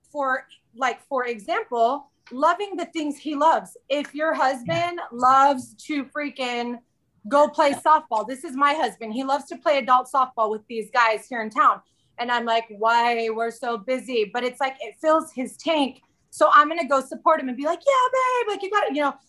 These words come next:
So it's like, that's helping fill his tank up, and vice versa. Like, if he knows, like, you need an, uh, you know, a, a date night with your girlfriends, he's gonna be like, "Yeah, we'll watch the kids, babe. I got dinner. Go do your thing."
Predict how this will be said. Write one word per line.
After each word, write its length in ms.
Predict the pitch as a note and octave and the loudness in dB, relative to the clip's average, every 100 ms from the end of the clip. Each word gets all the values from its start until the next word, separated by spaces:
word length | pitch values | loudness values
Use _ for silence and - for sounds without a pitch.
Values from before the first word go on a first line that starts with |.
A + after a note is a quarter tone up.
| _ | _
So 200 | - D#4 | -2 -2
it's 120 | D4+ | 0
like, 200 | D#4 D4 | -4 -4
that's 280 | C#4 C#4+ D4 | 0 -2 0
helping 340 | F4+ F4+ F4 D4+ | -4 -4 -6 -8
fill 240 | - C4 | -4 -4
his 340 | A3 C4 B3+ - | -4 -6 -6 -8
tank 300 | D#4+ D4+ D#4+ | -6 -2 2
up, 300 | D#4+ F4 - _ _ - | 4 2 -2 _ _ -4
and 140 | C4 B3+ | 0 2
vice 260 | C4 B3 | 0 -2
versa. 420 | A#3 C4+ E4 B3+ | -4 -2 -2 -2
Like, 240 | G#3+ A3+ A3+ | 0 -2 -4
if 160 | B3 - | -12 -10
he 160 | D#4+ | -4
knows, 320 | E4 D4+ D4+ B3 | 2 2 2 0
like, 200 | A3+ - | -2 -2
you 120 | C4+ | -6
need 200 | C#4 C#4 | -4 -4
an, 200 | C4 B3+ - | -4 -6 -4
uh, 160 | A#3 G3+ B3 | -2 -2 -4
you 100 | B3+ | 0
know, 220 | G#3+ G3+ A#3 | 2 0 0
a, 140 | A3+ - _ - | -2 -4 _ -10
a 80 | G3 | -8
date 260 | B3+ B3+ | -6 -2
night 180 | B3 B3 | 0 0
with 180 | A#3+ A#3 | 0 0
your 80 | G#3 | 0
girlfriends, 680 | A3+ F4+ E4+ A#3+ B3 C#4 - _ _ | 2 2 2 0 0 -4 -10 _ _
he's 220 | - D#4+ C4+ | -6 -4 -4
gonna 120 | C4+ | 0
be 60 | |
like, 120 | C#4+ C#4+ | 0 4
"Yeah, 60 | A#4+ | 6
we'll 120 | A4 A4 | 8 6
watch 140 | A4+ | 4
the 80 | G4+ | -2
kids, 220 | G4+ G#4 F#4 | -6 -6 -4
babe. 160 | F#4 F4 | -2 -2
I 80 | |
got 200 | F4 F4+ | 0 0
dinner. 260 | F4+ E4+ D4 | -2 -6 -6
Go 240 | G#3 D4+ D4+ | 0 0 0
do 100 | D#4 | -6
your 160 | D#4 | -10
thing." 420 | - E4+ C4 A#3+ | -6 -4 -4 -8